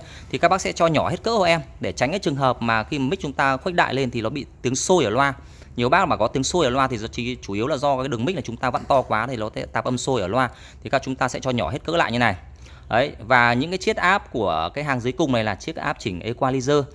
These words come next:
Đấy, thì bây giờ nó sẽ chuyển thành cái equalizer khi mà chúng ta lắp với cả vang. Thì cái,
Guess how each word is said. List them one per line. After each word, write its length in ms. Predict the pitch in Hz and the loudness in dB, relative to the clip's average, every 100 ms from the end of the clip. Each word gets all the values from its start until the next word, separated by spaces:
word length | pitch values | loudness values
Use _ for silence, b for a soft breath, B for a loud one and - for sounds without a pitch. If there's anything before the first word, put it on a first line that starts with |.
| B B B - | B B B -4
Đấy, 180 | 113 | -4
thì 160 | 131 123 | -2 -2
bây 120 | 127 | 2
giờ 140 | 120 107 | 2 2
nó 100 | 110 - | 0 -6
sẽ 200 | - 127 | -8 -8
chuyển 240 | - 90 | -4 -6
thành 180 | 78 107 | -4 -6
cái 220 | 104 123 | -4 -6
equalizer 440 | 120 123 120 123 120 | -2 -2 0 -2 -2
khi 180 | 123 113 | -2 -6
mà 80 | |
chúng 120 | - 120 | -6 -6
ta 140 | 117 | -6
lắp 140 | 117 | -4
với 80 | 147 | -6
cả 120 | 117 | -6
vang. 260 | 85 117 127 - B B - | 0 2 2 -2 B B -6
Thì 100 | |
cái, 120 | 117 | -4